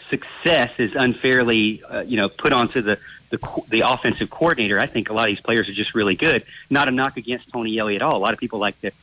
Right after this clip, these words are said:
say that that's a knock against him, but I don't agree. I think that the quarterback is the most important. He has to be confident. Another thing about the quarterback is there, his role in this Clemson scheme is so important to the passing game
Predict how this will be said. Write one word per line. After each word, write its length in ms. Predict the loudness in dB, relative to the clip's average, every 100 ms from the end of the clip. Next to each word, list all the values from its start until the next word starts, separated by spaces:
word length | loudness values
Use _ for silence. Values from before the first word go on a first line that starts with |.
| _ _ -6
say 120 | -2
that 120 | 0 0
that's 220 | -2 0
a 60 |
knock 300 | 0 2 2
against 300 | 0 0 -2
him, 180 | 0 0
but 140 | 0 -4 _ _ _ -4
I 100 | 0
don't 200 | 4 4
agree. 280 | 4 2 2
I 80 |
think 300 | 2 0 0 -8 _ _ _
that 280 | 0 2 0 -6 _
the 80 | -8
quarterback 500 | 0 2 4 2 0
is 120 | -4
the 80 | -2
most 260 | -2 -2
important. 460 | -6 0 0 0 0
He 100 | 0
has 160 | 0 0
to 80 |
be 120 | 0 0
confident. 480 | 2 0 2 -2 -2 _ _
Another 180 | 2 2
thing 140 | 2
about 160 | 2 0
the 60 |
quarterback 520 | 0 0 0 0 0 0
is 220 | 0 -2 -8 _ _ -20 -20 _
there, 400 | 0 4 4 2 -6 -20 _ -14
his 340 | 0 0 0
role 360 | 2 4 4 2
in 140 | 0
this 120 | -2 -2
Clemson 480 | -2 -2 0 -4 -2
scheme 420 | 2 4 2 0 -10 -20 -20 -20 -2
is 180 | -2 -2 0
so 240 | 2 4 2
important 640 | 0 -2 0 4 2 0
to 120 | -6
the 80 | -6
passing 460 | -4 -2 0 0 2
game 300 | 4 2